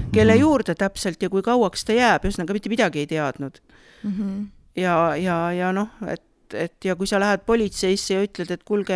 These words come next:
Speaker 1: et, et, et mu tütar põgenes kodunt, et ma teadsin küll, et aga hakake nüüd teie otsima, siis, siis nagu noh,
Speaker 3: Mhm.
Speaker 1: see ka igatahes, igatahes see oli tegelikult päris keeruline olukord, millesse see pere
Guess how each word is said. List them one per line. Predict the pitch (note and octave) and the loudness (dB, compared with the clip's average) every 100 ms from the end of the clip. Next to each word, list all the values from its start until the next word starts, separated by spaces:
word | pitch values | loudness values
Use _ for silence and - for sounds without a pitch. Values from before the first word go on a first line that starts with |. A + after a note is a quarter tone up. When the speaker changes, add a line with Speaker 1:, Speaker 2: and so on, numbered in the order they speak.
| F3 | -2
Speaker 1:
et, | E3+ - | -4 -8
et, | F3 - _ | -12 -12 _
et | - - | -16 -8
mu | G3+ | -8
tütar | A3 - F3 | -6 -2 -2
põgenes | - G#3+ F#3+ D#3+ - | -2 -4 -2 -4 -2
kodunt, | A3+ A#3 F3+ D3+ D3+ | -4 -2 -4 -6 -10
et | - | -8
ma | E3+ | -6
teadsin | G3+ G3+ F3+ F#3 F3+ | -2 -2 -4 -6 -2
küll, | A3 F3 | -2 -2
et | - | -4
aga | D#3+ E3 G3 | -2 -2 -2
hakake | F#3+ - E3+ | -6 -8 -8
nüüd | E3+ | -4
teie | G#3 G3 | -2 0
otsima, | F#3 G#3+ - D3 D3 - - - | 0 -2 -4 -4 -6 -8 -14 -14
siis, | - G#3+ - C#3 | -6 -4 -4 -4
siis | - G#3 | -6 -4
nagu | A3+ G3+ G#3 F3+ | 0 2 2 2
noh, | A3 A3 - - - | -2 -2 -8 -18 -8
Speaker 3:
Mhm. | G3 F#3+ F#3 F#3 | -4 -4 -4 -4
Speaker 1:
see | F#3 G#3 G3 F#3 | -2 0 0 -2
ka | - A3 A#3+ | -2 -2 -2
igatahes, | - A#3+ A3 A3+ - | -2 0 2 0 -2
igatahes | - A3 A3 G#3+ - | -2 -2 0 0 0
see | G#3+ | 0
oli | G3+ G3 | 2 0
tegelikult | A3+ A#3 F#3+ - F3+ | 0 0 0 -4 -8
päris | - G#3 - | -4 -4 -2
keeruline | G#3+ A3 E3+ E3 F3 | 0 0 0 -4 -4
olukord, | F#3+ E3+ C3+ C#3+ C#3+ - - - - C#2 D2+ D3 | -2 -2 -2 -6 -6 -12 -20 -20 -16 -14 -10 -6
millesse | D#3 D3+ D#3 D#3+ | -4 -4 -6 -10
see | D#3+ D3+ | -8 -6
pere | F3 | -4